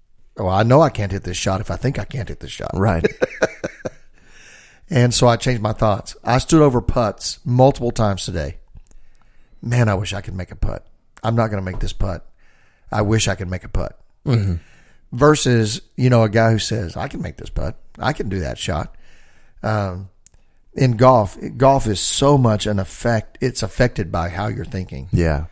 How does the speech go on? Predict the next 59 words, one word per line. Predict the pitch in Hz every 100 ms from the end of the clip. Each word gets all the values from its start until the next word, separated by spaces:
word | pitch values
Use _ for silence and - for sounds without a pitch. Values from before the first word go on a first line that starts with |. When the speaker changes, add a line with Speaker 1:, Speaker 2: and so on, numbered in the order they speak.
| -
Speaker 2:
'cause | 143 113
how | 120 123
mu-, | 117 - -
every | - 131 123
single | 120 107 92
minor, | 98 98 98 104 98 87 82 82 - -
you | - 87
know, | 73 69 - - _ _ -
everything | - 139 131 110
comes | 117
into | 98 90
play. | 95 87 78 -
Speaker 1:
Yeah. | 143 107
Speaker 2:
So | 107
that | 90
mindset's | 85 95 69 60
probably | -
Speaker 1:
When | 147
you |
Speaker 2:
huge. | 147
Speaker 1:
stand | 90 135
on | 123
a | 117
tee | 127
box | 120 117 117
and | 110
there's | 104
a | 98
water | 98 107
hazard | 104 107 104 107 - - - -
and | 117
you're | 113
thinking, | 117 107 95
"Don't | 101 107
go | 101
in |
the | 101
water. | 104 107 92 - -
Don't | 156
go | 101
in | 104
the | 107
water." | 107 120 113 - - -
Speaker 2:
Right. | 185 - -
<laughs> | 101
Speaker 1:
You're | 110 110
going | 107 117
in | 107
the |
water. | 90 110 104 - -
Speaker 2:
Yeah. | 92 73 76 - - - - -
Speaker 1:
Uh, | 123 110
or | - 131 131
my | 127 127 131
favorite, | 123 117 113
guys | 117 117 120
would | 110 98
take | - 120 135
out, | 120 120 -